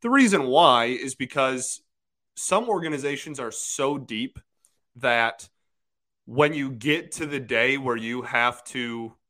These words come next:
"Okay, we're gonna," the, like, okay, let me explain it this way. When the t-,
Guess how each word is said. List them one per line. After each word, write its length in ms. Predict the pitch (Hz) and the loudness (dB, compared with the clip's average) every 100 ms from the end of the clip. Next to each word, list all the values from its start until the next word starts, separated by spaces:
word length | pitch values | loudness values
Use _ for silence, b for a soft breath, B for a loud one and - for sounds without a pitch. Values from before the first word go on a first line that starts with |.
| _ | _
"Okay, 460 | 226 220 156 147 151 | -2 0 2 2 2
we're 460 | 135 135 147 170 | -4 -4 -2 0
gonna," 840 | 165 147 147 147 147 143 139 139 139 _ _ _ _ _ _ _ _ | -2 -2 0 0 0 0 -2 -4 -8 _ _ _ _ _ _ _ _
the, 180 | 156 180 - | -4 -4 -2
like, 300 | 214 208 - | 0 0 2
okay, 280 | 196 - - - _ _ | 2 2 -6 -10 _ _
let 160 | 170 220 | 0 0
me 120 | 233 | 0
explain 280 | 202 - 160 | -6 -2 -2
it 80 | 110 | -2
this 220 | 101 - | -6 -8
way. 100 | 76 - _ _ _ | -16 -18 _ _ _
When 160 | 156 | 0
the 80 | 190 | 0
t-, 160 | - | -2